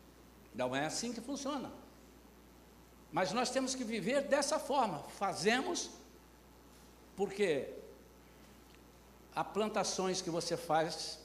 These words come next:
há árvores que você planta no seu quintal,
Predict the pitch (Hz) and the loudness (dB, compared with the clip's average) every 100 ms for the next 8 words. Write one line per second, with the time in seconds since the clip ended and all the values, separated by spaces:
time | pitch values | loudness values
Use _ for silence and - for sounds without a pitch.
0 | - 147 151 180 165 143 - 151 - - | -8 0 2 2 0 -4 -4 -2 -2 -2
1 | 156 165 156 147 139 151 139 139 131 139 | 0 0 0 -2 0 -2 -2 -4 0 0
2 | - - | 0 -4